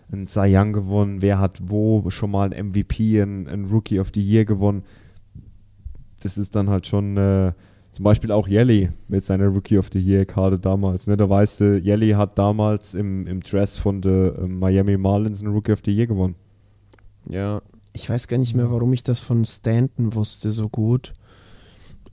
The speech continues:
Speaker 2: Aber ich hab da mal irgendwas über Giancarlo Stanton irgendwo gesehen und von, und deswegen war das, ich guck ja auch einfach so viel. Ähm, deswegen, ja.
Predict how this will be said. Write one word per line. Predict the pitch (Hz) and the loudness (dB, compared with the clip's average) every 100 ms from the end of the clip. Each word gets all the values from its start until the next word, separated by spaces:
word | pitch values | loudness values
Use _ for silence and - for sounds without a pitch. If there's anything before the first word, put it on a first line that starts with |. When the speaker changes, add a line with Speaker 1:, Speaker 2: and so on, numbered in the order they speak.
| - - | -20 -4
Speaker 2:
Aber | 110 110 107 113 110 | 0 2 2 0 0
ich | - 120 | 2 2
hab | 120 | 2
da | - | 2
mal | 120 113 | 0 0
irgendwas | - 120 113 113 | 0 0 0 -2
über | 113 | -4
Giancarlo | 113 113 107 110 110 | -2 -4 -4 -4 -4
Stanton | 104 - 110 117 95 | -4 -6 -4 -4 -6
irgendwo | 104 110 104 | -6 -6 -6
gesehen | 107 110 107 107 107 | -8 -6 -4 -4 -4
und | 107 104 | -6 -8
von, | - 107 104 | -8 -4 -4
und | 92 107 107 | -4 -6 -6
deswegen | 104 107 107 104 | -6 -4 -2 -2
war | 107 107 | -2 -2
das, | 104 - | -2 -4
ich | - - - | -8 -12 -8
guck | 101 101 | -10 -8
ja | 85 | -10
auch | - - | -10 -8
einfach | - 117 113 | -6 -6 -8
so | - - | -8 -10
viel. | - - 98 117 - - - - - - - - - - - | -8 -6 -6 -6 -12 -20 -20 -14 -14 -14 -20 -20 -20 -20 -8
Ähm, | 110 107 101 98 101 90 - - - - - - - - - - - - - | 0 2 4 2 0 0 -2 -2 -12 -20 -20 -20 -20 -20 -20 -20 -20 -20 -18
deswegen, | 104 - 113 110 107 | -18 -10 -4 -2 -2
ja. | 107 107 104 | 2 4 4